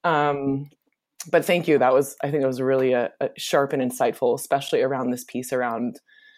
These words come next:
acknowledging and, uh,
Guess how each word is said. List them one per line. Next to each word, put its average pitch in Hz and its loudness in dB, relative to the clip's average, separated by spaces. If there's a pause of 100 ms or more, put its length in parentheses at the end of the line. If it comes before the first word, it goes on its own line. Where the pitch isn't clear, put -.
(540)
acknowledging 143 2 (220)
and, 135 0 (140)
uh, 143 0